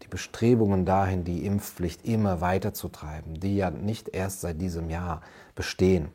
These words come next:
diese Bestrebungen. Das geht lange zurück. Da gibt's viele Texte drüber, viele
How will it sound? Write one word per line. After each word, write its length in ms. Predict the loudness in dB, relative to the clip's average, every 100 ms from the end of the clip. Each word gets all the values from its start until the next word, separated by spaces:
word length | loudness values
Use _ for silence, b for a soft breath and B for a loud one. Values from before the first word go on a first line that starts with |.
| _ _
diese 200 | -14 -12
Bestrebungen. 520 | -12 -10 -10 -10 -10
Das 140 | -12 -10
geht 180 | -4
lange 320 | 0 2 2 2
zurück. 460 | -2 -6 -8 -10 B B B B B -10
Da 60 |
gibt's 500 | -6 -6 -6 -10 -12 -16
viele 380 | 0 4 6 4
Texte 380 | 2 -4 -4 -4
drüber, 300 | -2 -2 -4
viele 400 | -2 2 4